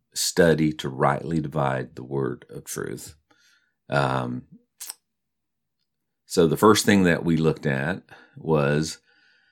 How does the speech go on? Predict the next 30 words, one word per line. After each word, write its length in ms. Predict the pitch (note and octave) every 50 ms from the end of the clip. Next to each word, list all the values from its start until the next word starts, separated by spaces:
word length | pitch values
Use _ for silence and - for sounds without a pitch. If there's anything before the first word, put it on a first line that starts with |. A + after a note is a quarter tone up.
| _ _ _ _ _ _ _ -
they 240 | - D#2 D#2+ D#2+
must 600 | D#2 D#2 E2 E2+ E2+ F2 F#2+ - - - - -
see 300 | - - - E2+ D#2+ D#2
the 220 | D2+ D2+ D#2 D2+ D#2
Israel. 560 | D#2+ D#2+ D2 - D#2+ D2+ D2 C#2+ B1 - -
They 240 | - - D#2 D#2+ D#2+
must, 460 | D#2 D#2+ E2 E2+ F2 F#2+ F#2+ F#2 -
the 120 | - E2 D#2
first 280 | - G2 G2+ G2+ -
thing 200 | - G2+ F#2+ F2+
you 100 | F2+ F2+
must 260 | F2+ F2 E2+ - - -
do 140 | D#2 D#2
to 80 | D2+ D#2+
see 220 | D#2 - - D#2+
the 120 | D2+ D2 D2+
church 320 | - - E2 D#2 - -
as 140 | D#2+ D2+ C#2
Israel 460 | D2 D2+ C#2 C2+ C2+ C#2 C#2 C#2 C#2
is 120 | C#2 - -
to 160 | - - -
deny 480 | - D2 D2 D2 D2 C#2+ C2+ C#2 C#2 C#2
the 100 | C2+ -
precise 540 | - - C#2+ - - C#2 B1+ B1+ C2 - -
fulfillment 520 | - C#2 C2 - - C#2+ C#2 C2 C#2 C2+
of 120 | C#2 -
prophecy 460 | - - C2 B1 B1 - - - B1+ B1+
given 380 | C2+ C2+ C#2+ C2+ B1 C2 C2
specifically 880 | - - - - - - - - C2+ - - - - C#2+ D2 C#2+ C2+ - _ -
to 340 | - F2+ E2 C#2+ C#2 C#2